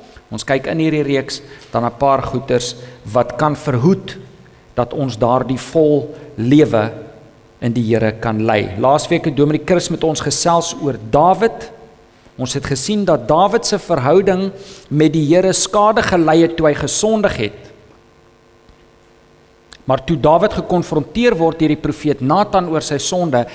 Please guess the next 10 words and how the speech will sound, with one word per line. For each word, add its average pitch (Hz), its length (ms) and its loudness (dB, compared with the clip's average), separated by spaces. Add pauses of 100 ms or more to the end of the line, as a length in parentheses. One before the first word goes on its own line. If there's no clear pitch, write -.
het 143 180 0
hy 151 120 4 (100)
dadelik 151 500 2
bekeer. 131 460 -2 (800)
Hy 139 80 0
het 110 120 -6
dadelik 214 360 2
verantwoordelikheid 156 720 0
en 135 80 -4
gesê, - 260 -4